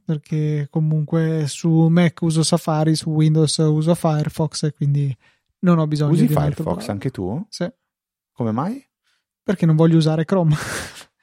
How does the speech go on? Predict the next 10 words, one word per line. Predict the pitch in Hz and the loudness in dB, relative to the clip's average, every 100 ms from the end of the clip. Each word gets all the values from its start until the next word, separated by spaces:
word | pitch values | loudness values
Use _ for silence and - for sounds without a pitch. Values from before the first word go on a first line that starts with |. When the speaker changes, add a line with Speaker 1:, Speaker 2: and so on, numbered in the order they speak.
| _ _ _ _ 151 | _ _ _ _ -8
Speaker 2:
Ah, | 101 - _ _ | -8 -10 _ _
io | 175 175 104 104 - _ | 2 2 4 0 -4 _
vorrei | - 120 127 135 | -4 0 2 2
usare | 113 131 | 2 0
Chrome, | 131 123 131 | -2 -2 0
ma | 107 | 0
non | 104 110 | -2 0
lo | 127 | 0
uso | 113 120 | 0 -4
perché | - 113 - - 87 117 - | -4 -6 -4 -4 -2 -4 -6